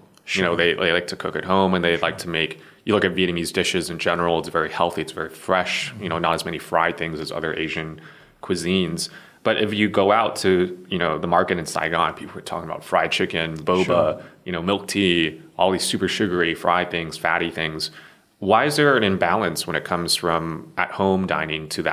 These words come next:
Speaker 1: outside? Is it because all these unhealthy concepts are so underserved in Vietnam, but now there's too many? And so
Speaker 2: Sure,
Speaker 1: is there
Speaker 2: sure.
Speaker 1: an opportunity for, you, you mentioned healthy food
Speaker 2: Sure,
Speaker 1: to,
Speaker 2: sure, sure.
Speaker 1: to be out-of-home dining now? Do you see that continuing as
Speaker 2: Sure,
Speaker 1: a trend?
Speaker 2: sure.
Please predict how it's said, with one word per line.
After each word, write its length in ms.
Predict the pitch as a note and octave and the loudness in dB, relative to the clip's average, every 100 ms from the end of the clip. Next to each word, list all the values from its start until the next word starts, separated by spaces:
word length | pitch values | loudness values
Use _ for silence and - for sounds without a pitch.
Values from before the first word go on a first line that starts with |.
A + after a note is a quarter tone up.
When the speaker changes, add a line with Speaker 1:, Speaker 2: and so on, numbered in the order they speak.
| G#2 | -2
Speaker 1:
outside? 400 | - - - E2+ | -6 -4 -4 -4
Is 100 | E2 | -6
it 80 | - | -6
because 480 | F2 F2+ F2 E2 - - - _ | -2 0 0 -2 -8 -14 -20 _
all 160 | - F#2 | 2 4
these 220 | F2+ E2+ | 4 2
unhealthy 460 | F2+ F2+ - E2+ F2+ | 0 0 0 0 -2
concepts 520 | - E2 D#2+ E2+ - | 0 0 0 -2 0
are 140 | F2 D#2 | -2 -2
so 220 | - E2+ | 0 0
underserved 600 | - F2+ F2 F2 E2 E2+ | 0 0 0 0 -2 -2
in 100 | F2+ | -2
Vietnam, 380 | F2+ E2+ F2+ F#2 | 0 0 0 0
but 100 | E2+ | 0
now 140 | F2 | 0
there's 160 | E2 - | 0 -2
too 120 | - | -4
many? 360 | E2+ F2 A2 - - - - | -2 0 -2 -4 -14 -20 -8
And 100 | F#2+ | -4
so 80 | F#2+ | 2
Speaker 2:
Sure, 80 | F2+ | 2
Speaker 1:
is 120 | F2 | 2
there 80 | G2 | 2
Speaker 2:
sure. 60 | F2+ | 2
Speaker 1:
an 80 | |
opportunity 540 | D#2+ E2+ F2+ F2 F2+ E2+ | 0 0 -4 -2 0 0
for, 280 | F2 D#2 D#2 | -2 -4 -6
you, 160 | F2+ E2+ | -6 -4
you 100 | F2+ | -2
mentioned 280 | E2 D#2 F#2+ | -2 -4 -2
healthy 300 | E2+ E2+ E2 | -2 0 -4
food 300 | - F2 E2+ | 0 0 2
Speaker 2:
Sure, 80 | C3 | 2
Speaker 1:
to, 80 | - | 2
Speaker 2:
sure, 140 | B2+ A2 | 0 -2
sure. 200 | A#2 G2+ | -6 -8
Speaker 1:
to 120 | F#2 | -4
be 160 | F2 | -2
out-of-home 460 | E2+ F2 F2+ E2+ F2+ | 0 0 0 -2 0
dining 280 | F2+ G2 A2 | 0 0 -2
now? 160 | A#2 A2+ | -2 0
Do 100 | F#2 | -2
you 80 | |
see 160 | F2 G2 | -4 0
that 240 | F2+ E2+ | 0 0
continuing 600 | - E2 - F2 G#2+ A#2 | -6 -8 -6 -4 -4 -6
as 100 | G#2+ | -6
Speaker 2:
Sure, 100 | - | -4
Speaker 1:
a 40 | A#2+ | -2
trend? 280 | F2 A2+ | -2 -2
Speaker 2:
sure. 80 | - | -6